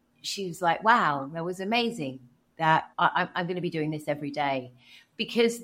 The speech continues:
what it does, that's what I said to her, was you don't have to work hard on anything, right? Some people might call that the spiritual bypass.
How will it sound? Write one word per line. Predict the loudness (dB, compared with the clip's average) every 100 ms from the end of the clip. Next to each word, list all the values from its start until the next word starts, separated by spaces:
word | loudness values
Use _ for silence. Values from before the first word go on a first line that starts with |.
| 2
what | 2
it | 4 4
does, | 8 8 8 4 -2
that's | -4 -4
what | -2 -2
I | -2
said | 0 -2 -2
to | -4
her, | 0 0
was | 0 -2 -2 -6 -14
you | -8
don't | 0 0 0
have | -2 -4
to | -8
work | 0 0 0
hard | -4 -4 -2
on | -6
anything, | -6 -8 -10 -16 -16 _
right? | -2 -2 -2 -8 _
Some | 2 2
people | 4 2 2
might | 4 2
call | 0 0
that | 0 0
the | -8
spiritual | -8 -8 -6 -10
bypass. | 0 0 0 -2 -4 -4 -10